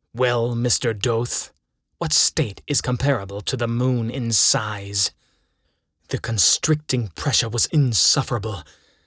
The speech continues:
Ken Doth concluded he surely could handle no more. Most likely, his instincts were like the bladder of a dog as it debouches from its yard out into the neighborhood.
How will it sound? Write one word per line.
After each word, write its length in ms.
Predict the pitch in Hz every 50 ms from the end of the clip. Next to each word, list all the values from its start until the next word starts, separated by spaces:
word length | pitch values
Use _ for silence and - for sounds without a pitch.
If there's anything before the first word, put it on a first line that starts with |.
| _ _ _ _ _ _
Ken 260 | - - 165 160 143
Doth 360 | 127 151 139 123 107 - - -
concluded 580 | - 135 135 127 - - 151 147 147 165 156
he 220 | 151 - - 139 117
surely 460 | - - - - 143 139 147 143 135
could 200 | - - 117 -
handle 400 | - - - - 135 127 135 131
no 340 | 123 113 117 123 131 139 139
more. 460 | 143 131 117 123 127 120 113 - - - - - - _ _ _ _ -
Most 220 | 151 123 - -
likely, 400 | 139 123 117 - - 117 98 - - _ _ _ _ _ _ _ _ _ _ _ _
his 220 | - 156 147 - -
instincts 640 | - 160 156 170 165 - - - 135 113 101 - - -
were 80 | 127
like 140 | 135 147 147
the 80 | 151 131
bladder 480 | 113 143 139 135 139 143 151 147 151
of 120 | - 160 131
a 80 | 135
dog 460 | 117 - - 127 123 139 120 101 101
as 140 | 110 107 123
it 80 | 139 120
debouches 600 | 135 131 107 107 139 147 156 151 - 165 151 -
from 160 | - 143 143
its 200 | 143 - - -
yard 420 | 120 120 120 123 113 104 104 104 - -
out 240 | 135 127 143 147 - -
into 160 | - 139 117 117
the 100 | 104 113
neighborhood. 560 | 120 127 127 107 95 90 92 120 - -